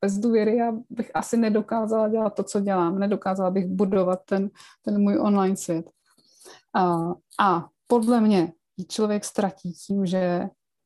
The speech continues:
má výpadek v komunikaci. To je první takový, že se třeba měsíc neozve,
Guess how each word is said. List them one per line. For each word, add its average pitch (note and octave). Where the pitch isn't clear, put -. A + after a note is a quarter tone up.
má A3
výpadek F#3+
v -
komunikaci. F#3
To A3
je F#3
první F3
takový, -
že E3+
se -
třeba F3+
měsíc F#3
neozve, F3